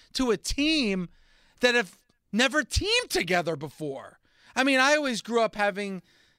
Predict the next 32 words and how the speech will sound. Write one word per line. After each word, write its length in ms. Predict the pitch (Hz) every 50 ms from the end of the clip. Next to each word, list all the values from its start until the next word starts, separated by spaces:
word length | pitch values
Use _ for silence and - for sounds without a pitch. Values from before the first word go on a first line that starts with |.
| _ _ _ _ _ -
tag 320 | - - 175 190 214 196 -
team 260 | - 220 214 202 175
wrestling 380 | 175 180 180 - - 214 196
with 200 | 165 151 147 -
chemistry 1200 | - - 190 202 208 214 214 202 - - - 202 202 214 214 214 214 214 214 214 214 208 202 202 202 185
and, 340 | - 165 151 151 151 143 - _ _ _ _ _ _ _ -
you 100 | 196 214
know, 140 | 196 175 147
being 360 | - 208 220 226 233 220 208
in 120 | 190 175
sync 460 | - - - - 233 226 226 - -
with 120 | 220 214 -
one 280 | 202 196 208 208 208
another, 420 | 208 202 202 196 202 196 208 202 190 -
and 140 | 196 202
they 120 | 214 240 262
just 260 | 208 240 214 - -
throw 220 | - 220 214 190
two 260 | 175 - - - 277 277
main 240 | 262 247 240 233
eventers 420 | 220 190 202 202 196 196 190 175 -
together, 520 | - 190 160 180 170 170 160 170 165 156 _ _ _ - -
and 160 | - 160 180 185
they 100 | 185 180
beat 260 | 139 170 180 180 170
an 120 | 165 156
established 600 | 151 - - - 160 156 156 147 147 151 139 - -
team 160 | 185 165 160
that's 180 | 151 143 120
been 160 | 127 151 185 180
around 400 | 180 170 165 160 160 156 156 -
forever, 460 | - 151 151 156 156 143 143 143